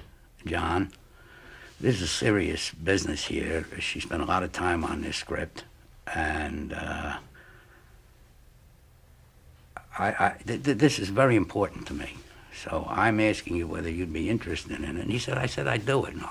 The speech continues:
I said, "No. No, you wanna, wh-, why don't you ask some, some questions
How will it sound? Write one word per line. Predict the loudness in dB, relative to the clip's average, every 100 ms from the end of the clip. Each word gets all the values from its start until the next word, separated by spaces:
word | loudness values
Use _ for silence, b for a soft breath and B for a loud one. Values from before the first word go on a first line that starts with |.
| -10
I | -10 -10
said, | -12 -12
"No. | -12 -14 -14 -16 -18 -20 -20 B B B B B
No, | 0
you | 4
wanna, | 4 4 0
wh-, | -2 -2 2
why | 4
don't | 4
you | 2
ask | -2 -2
some, | -2 -4 -8 -10
some | -8 -8
questions | -6 -4 -4 -6 -6 -8 -8 -12